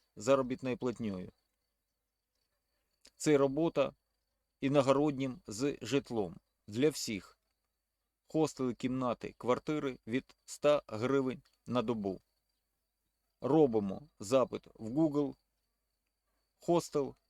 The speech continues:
плюс місто, там, де ви плануєте працювати. Дуже багато пропозицій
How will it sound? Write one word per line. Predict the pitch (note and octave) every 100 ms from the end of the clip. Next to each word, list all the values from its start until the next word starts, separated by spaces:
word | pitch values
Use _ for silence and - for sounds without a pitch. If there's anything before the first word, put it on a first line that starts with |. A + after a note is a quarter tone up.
| _
плюс | C#3 C#3+ - _
місто, | - C3+ D#3+ D3 - B2 -
там, | - C3+
де | B2+
ви | B2+ B2+
плануєте | C3+ C3+ C3+ B2+ C3
працювати. | G#2 B2 C3+ B2+ A#2 - G#2 _ _ _ _ _
Дуже | - A#2 D#3 B2+ G#2+
багато | B2 B2+ B2 B2
пропозицій | B2+ - B2+ D3+ D3+ - A#2